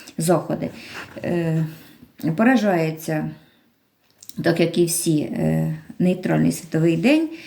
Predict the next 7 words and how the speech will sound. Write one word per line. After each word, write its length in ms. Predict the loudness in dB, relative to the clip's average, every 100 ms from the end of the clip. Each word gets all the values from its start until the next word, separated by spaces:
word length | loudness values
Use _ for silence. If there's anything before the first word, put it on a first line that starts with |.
| -20 -20 -16 -4
е, 240 | 0 0
кліщ 720 | 0 2 2 2 0 -4 -10 -14 -4
саме 320 | 4 6 6
більший 440 | 4 2 2 -2
такий 320 | -4 -4 -4
шкідник, 640 | -4 -4 -2 0 0 -2 -4
е, 460 | -2 0 -2 -2